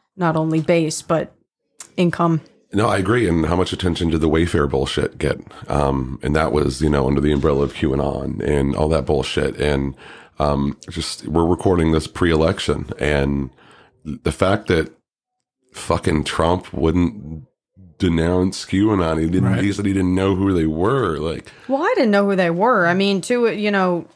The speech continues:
Speaker 1: to his defense a little bit there, uh, looking into this, I was even like, "What?" You know, I, I can't blame anybody for being confused about this,
Speaker 2: Yeah,
Speaker 1: um,
Speaker 2: he
Speaker 1: until we just read it off, uh, with Johnny's.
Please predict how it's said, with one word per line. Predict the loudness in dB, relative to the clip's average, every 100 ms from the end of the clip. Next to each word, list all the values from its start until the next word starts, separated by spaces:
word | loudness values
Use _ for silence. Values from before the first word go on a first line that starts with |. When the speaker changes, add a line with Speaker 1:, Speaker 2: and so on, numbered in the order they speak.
| _ _ -10
Speaker 1:
to | -2 0
his | 0 -2 -10 _ -14
defense | -4 0 0 0
a |
little | 0 0 0
bit | 0 0
there, | 0 0 2 0
uh, | -2
looking | -2 -2 0 0
into | 2 2
this, | 2 2
I | 2 2
was | 2 0
even | -2 -2
like, | -2 -2 -4 -10 _ _ _ _ _ _ _
"What?" | _ -2 0 0 -2 _ _ -20 _ _ _
You | 0
know, | 2 2
I, | 2 0 0 -2 -8 -8
I | -6
can't | -2 0 0 0
blame | 0 2 4 2 2 0 -6 _ -6
anybody | -2 0 2 2 0
for | -2 -2
being | 2 2 0
confused | -2 -6 -4 -2 -2
about | -4 -4 -6 -8
this, | -8 -10 -6
Speaker 2:
Yeah, | -2 0
Speaker 1:
um, | 2
Speaker 2:
he | 2
Speaker 1:
until | 2 2 2
we | 2
just | 0 -2 -2
read | 0 2
it | 2
off, | 2 0 -4 -12 _
uh, | -12 -10
with | -10 -6
Johnny's. | -2 0 2 0 -4